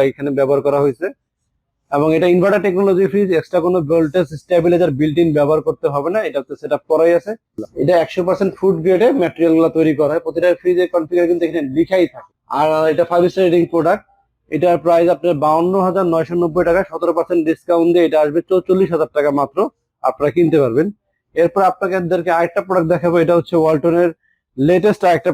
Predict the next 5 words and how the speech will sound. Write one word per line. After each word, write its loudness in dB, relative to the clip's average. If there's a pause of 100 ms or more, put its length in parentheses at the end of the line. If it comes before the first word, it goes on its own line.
প্রোডাক্ট, -2 (580)
এটা 0
হচ্ছে -2 (200)
টু 4 (1500)
ইও। 2